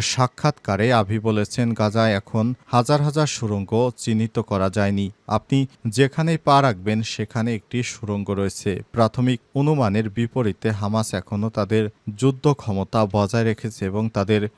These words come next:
বিশাল বাহিনী রয়েছে। রাফা এবং অন্যান্য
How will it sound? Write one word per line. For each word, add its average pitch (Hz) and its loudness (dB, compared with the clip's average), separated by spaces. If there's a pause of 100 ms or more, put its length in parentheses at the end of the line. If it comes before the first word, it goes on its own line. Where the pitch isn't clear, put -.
বিশাল 131 0
বাহিনী 98 0
রয়েছে। 95 0 (160)
রাফা 131 4
এবং 156 0 (140)
অন্যান্য 147 4